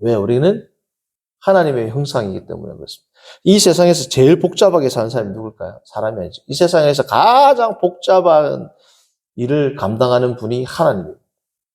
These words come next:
별도 돌려야 되죠. 달도 돌려야 되죠. 시간도 운행해야 되죠. 모든 이 천하의 별들이 다 돌아가는데 부딪히면 안 되죠. 모든 사람들의 생각을 통해서 다 하나님이 일을 하셔야 되죠.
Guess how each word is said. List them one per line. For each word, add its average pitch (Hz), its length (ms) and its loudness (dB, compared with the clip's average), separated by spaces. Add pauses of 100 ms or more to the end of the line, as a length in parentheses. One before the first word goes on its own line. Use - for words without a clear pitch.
별도 104 380 -2
돌려야 110 400 2
되죠. 98 320 -6
달도 110 440 -6
돌려야 107 360 -6
되죠. - 220 -14
시간도 127 600 -2
운행해야 110 440 -6
되죠. - 260 -20 (520)
모든 202 640 2
이 170 80 -6 (120)
천하의 175 440 -4
별들이 117 360 -8
다 101 140 -12
돌아가는데 131 440 -2
부딪히면 135 540 -4
안 90 180 -8
되죠. - 360 -10 (400)
모든 208 460 2
사람들의 156 460 -4
생각을 165 500 -6
통해서 127 360 -10
다 98 60 -8
하나님이 143 500 -4
일을 120 200 -4
하셔야 131 300 -2
되죠. - 160 -18